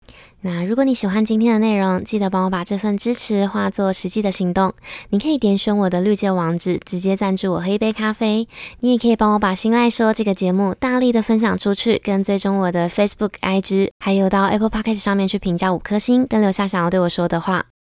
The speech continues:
无论你们选择用哪一种方式支持我，你们的每一个小小的举动，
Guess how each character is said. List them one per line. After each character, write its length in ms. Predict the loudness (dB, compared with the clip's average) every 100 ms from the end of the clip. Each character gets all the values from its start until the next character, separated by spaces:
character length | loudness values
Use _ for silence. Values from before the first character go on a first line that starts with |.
| _ _ _
无 60 | 2
论 180 | 4 4
你 60 |
们 100 | 4
选 240 | 2 0 0
择 200 | 0 0
用 180 | 2
哪 140 | 2 0
一 20 |
种 180 | 0 0
方 220 | 0 0
式 140 | -2
支 160 | -2 -2
持 200 | -2 -2
我， 300 | 0 -2 -4 -2
你 80 |
们 160 | 2 2
的 40 |
每 220 | 2 2 0
一 20 |
个 100 | -2
小 180 | -2 -4
小 200 | -2 -2
的 100 | -2
举 160 | -2 0
动， 260 | 2 0